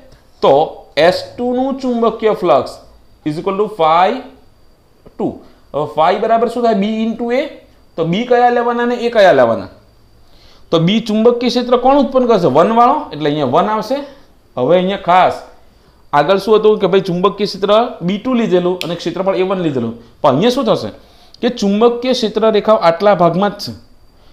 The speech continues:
તો જે ચુંબકીય ફ્લક્સમાં ક્ષેત્રફળ લેવું પડશે તે આ મોટાનું ક્ષેત્રફળ એ ટુ લેવાનું નથી, એ વન જ લેવાનું. કેમ?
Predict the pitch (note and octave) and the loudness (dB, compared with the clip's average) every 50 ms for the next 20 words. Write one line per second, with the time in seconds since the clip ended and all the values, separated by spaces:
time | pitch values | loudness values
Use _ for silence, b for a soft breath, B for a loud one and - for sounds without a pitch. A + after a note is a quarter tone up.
0 | b b b b - A#2+ G3 B2+ A2+ - - C3+ F#3 F#3 - F#3 F#3+ G3+ G#3+ G#3+ | b b b b 2 2 2 2 2 -2 0 0 0 0 0 -2 0 2 2 0
1 | G#3+ - A3+ - F3 F3 F#3 F3+ - - A3 A#3 A3+ - - G3 F#3+ - A3 A3 | 2 0 -2 0 2 2 2 2 0 -4 -2 -2 -2 -2 -2 -2 -2 0 -2 0
2 | A3+ A#3+ A#3+ A#3 A3+ A#3 A3+ A#3 A#3+ A#3 B3 A#3+ B3 A#3+ G#3+ F#3+ F#3 F3+ E3+ G#3+ | 0 2 2 2 0 2 2 2 2 2 2 2 4 4 4 4 4 2 2 2
3 | A3 A#3 B3 A3+ - A3+ G#3 G#3+ A3+ A3+ A3 A#3 A#3 F3+ F#3 F#3 F#3 A3+ A3+ G#3+ | 2 2 0 -2 -2 -4 -4 -2 -2 -2 2 2 2 2 0 -2 -2 -2 -4 0
4 | G#3 G3+ G3+ G#3 G#3+ A3 G3+ D3+ C#3 D#3+ F3 F3 - A#3+ A3 A#3 - E3 F3+ G3 | 0 0 0 0 -2 0 -2 -2 0 0 0 2 0 -2 -2 -2 -2 0 2 2
5 | F#3+ A3 A#3 C#4+ D4 C4 A#3+ G#3+ F3 D3+ C3+ B2 - G#3 B3+ B3 | 4 4 2 2 2 2 2 2 2 2 0 0 0 0 -2 -2